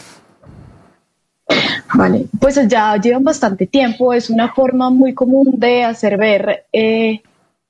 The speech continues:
discursos y voces y videos, poner videos falsos en cuerpos de unas,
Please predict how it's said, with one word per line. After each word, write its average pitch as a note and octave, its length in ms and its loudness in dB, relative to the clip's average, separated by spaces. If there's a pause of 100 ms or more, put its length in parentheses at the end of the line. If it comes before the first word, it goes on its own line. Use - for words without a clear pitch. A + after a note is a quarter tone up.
(440)
discursos A3 1160 0
y G#3 840 2
voces G3+ 840 0
y G#3+ 140 0
videos, G3+ 500 0
poner F#3+ 320 -2
videos G3+ 520 0
falsos G3 600 -2
en F#3+ 300 0
cuerpos G3 540 -2
de G3 140 0
unas, E3+ 220 -2